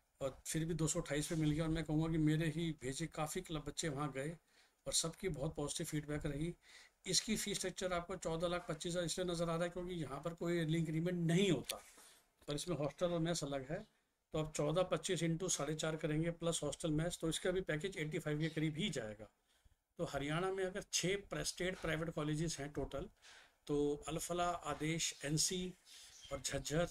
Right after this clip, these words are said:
चारों का package आपको एटी फ़ाइव पड़ेगा,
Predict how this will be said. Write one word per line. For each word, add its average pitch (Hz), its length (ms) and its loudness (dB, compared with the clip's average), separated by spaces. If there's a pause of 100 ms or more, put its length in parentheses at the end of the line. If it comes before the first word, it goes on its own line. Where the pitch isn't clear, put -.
(120)
चारों 165 320 2
का 170 100 2
package 160 480 0
आपको 156 260 0
एटी 156 140 -2
फ़ाइव 156 240 0
पड़ेगा, 156 440 2